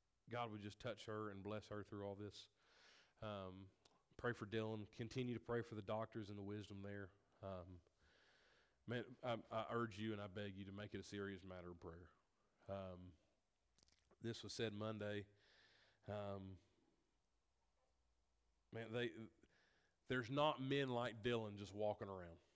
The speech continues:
And I, I mean that with the utmost respect. Men like Dylan are made over a long period of time.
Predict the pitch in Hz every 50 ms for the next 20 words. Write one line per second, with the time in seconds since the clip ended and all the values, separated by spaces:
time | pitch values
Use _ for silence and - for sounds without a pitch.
0 | _ _ _ _ _ _ _ _ _ _ _ _ _ _ _ _ _ _ _ _
1 | _ _ - - - - - 117 127 131 123 120 123 127 127 127 127 123 120 123
2 | 123 - 113 107 104 104 110 110 95 110 117 107 - - - - - 101 95 90
3 | - 120 104 101 113 123 127 127 127 123 113 104 107 113 113 113 110 107 107 104
4 | 104 107 107 104 104 98 101 101 95 95 95 95 98 101 104 98 101 107 104 101
5 | 98 95 - - 101 98 95 95